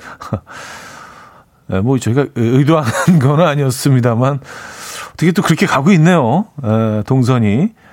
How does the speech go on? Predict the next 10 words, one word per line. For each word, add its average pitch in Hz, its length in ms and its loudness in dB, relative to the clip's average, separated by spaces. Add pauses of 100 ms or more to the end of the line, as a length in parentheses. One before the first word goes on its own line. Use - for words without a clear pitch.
(760)
아, 107 240 0
사공이칠 156 800 0
님, 104 160 0
"어린 143 280 2
왕자와 185 520 4
장미의 156 500 0
행복한, 160 540 0 (920)
어, 101 300 -2
하루가 151 440 0
떠오르네요. 139 680 0